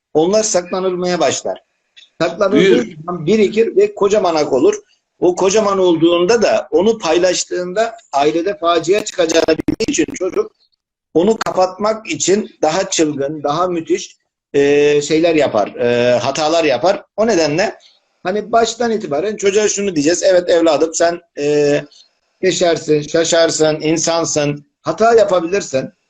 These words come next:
Speaker 1: ki biz yetişkin olarak hatalar yapabiliyoruz. Sen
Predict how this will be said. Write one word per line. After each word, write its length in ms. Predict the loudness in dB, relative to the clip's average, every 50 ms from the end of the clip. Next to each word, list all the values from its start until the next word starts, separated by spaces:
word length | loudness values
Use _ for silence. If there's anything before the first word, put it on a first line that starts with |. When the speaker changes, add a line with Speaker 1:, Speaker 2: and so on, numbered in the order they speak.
| _ _ _ _ -4
Speaker 1:
ki 120 | -2 0
biz 200 | 0 0 0 0
yetişkin 400 | -2 -2 -2 -4 -8 -8 -6 -2
olarak 380 | 0 0 2 2 2 0 0 -2
hatalar 420 | -2 0 2 2 2 2 2 2
yapabiliyoruz. 760 | 2 2 2 2 0 2 4 4 4 4 4 2 0 -2 -6 _ _ _ _ _ _ _ _ _ _ _ _
Sen 260 | -4 -2 -2 -4 -6